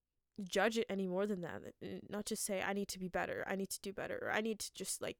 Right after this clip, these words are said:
let go, and I need to just," no. <laughs> Just feel it for a day. Feel that pain, feel that confusion.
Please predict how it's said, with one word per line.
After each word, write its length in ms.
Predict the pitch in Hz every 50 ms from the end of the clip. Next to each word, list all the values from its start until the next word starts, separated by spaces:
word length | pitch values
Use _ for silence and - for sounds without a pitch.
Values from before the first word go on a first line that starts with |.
| -
let 220 | 190 202 - - -
go, 260 | - 185 - - -
and 100 | - 185
I 80 | 185
need 180 | 208 214 - -
to 100 | - -
just," 460 | - - - - - - - - - - _ _ _ _ _ _ _ _ _ _ _ _ _ _ _ _ _ -
no. 140 | 190 165 160 - - - - _ _ _ -
<laughs> 40 | 202 208 - - - - - - _ _ _ _ _ _ _ _ _ _ _ _ _ _ _ _ _ _ _ _ _ _ _ _ _ _ _ _ _ _ _ _ _ _ -
Just 340 | - 294 330 - - - - _ _ -
feel 400 | - - - 190 190 190 175 156
it 160 | 147 - - _ _ _ _ _ _ _ _ _ _ _ _ _ _ _ _ _ _ _ _ _ _ _ _ _ _ _ _ _ _ _ _ _ _ _ _ _ _ - -
for 220 | - - - 202 190
a 60 | 180
day. 520 | 170 - - 151 147 165 139 123 156 - _ _ _ _ _ _ _ _ _ _ _ _ _ _ -
Feel 320 | - - - 226 233 254 240
that 220 | 208 175 - - _ -
pain, 360 | - - - 156 156 156 160 - -
feel 200 | - 196 190 190
that 260 | 185 185 175 - - _ _ _ _ _ _ _ _ _ _ _ _ -
confusion. 800 | - - 175 - - 170 170 165 160 165 180 185 190 196 202